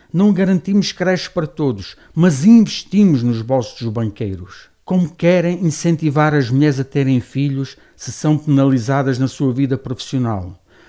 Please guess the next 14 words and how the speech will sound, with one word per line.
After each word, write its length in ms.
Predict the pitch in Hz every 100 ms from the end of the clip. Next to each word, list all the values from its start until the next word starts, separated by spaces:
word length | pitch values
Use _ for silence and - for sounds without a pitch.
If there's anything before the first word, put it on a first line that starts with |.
| _ _
Como 280 | 190 202 202
querem 420 | 190 196 202 190
encorajar 600 | 180 185 170 143 175 180
a 80 | 165
natalidade 840 | 160 156 156 151 139 160 160 160
se 160 | - 135
vimos 300 | 151 160 147
as 120 | 147
pediatrias 920 | - 135 139 143 143 147 165 151 147
e 60 | 151
as 100 | 139
maternidades 760 | 160 156 151 156 147 165 139
a 80 | 151
fecharem? 560 | 147 - 147 127 101